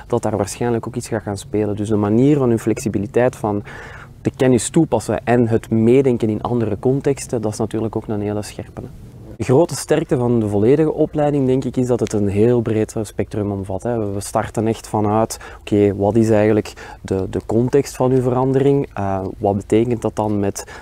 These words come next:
eh, welke theorie zit er daarachter, hè? Hoe gaat de,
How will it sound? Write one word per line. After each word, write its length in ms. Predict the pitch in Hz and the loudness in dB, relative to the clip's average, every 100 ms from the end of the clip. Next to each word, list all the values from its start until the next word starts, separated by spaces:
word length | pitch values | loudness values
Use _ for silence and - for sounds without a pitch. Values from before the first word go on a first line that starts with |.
| - | -12
eh, 320 | 98 95 95 92 | -6 -4 -2 -4
welke 300 | - 98 104 | -2 0 0
theorie 360 | - 95 95 110 | -2 -2 0 -2
zit 160 | 123 | 0
er 80 | 127 | 0
daarachter, 460 | 117 117 110 - 117 | 2 0 0 -2 0
hè? 160 | 110 | 0
Hoe 120 | 113 101 | 0 0
gaat 200 | 95 98 | -2 -2
de, 240 | 98 | -4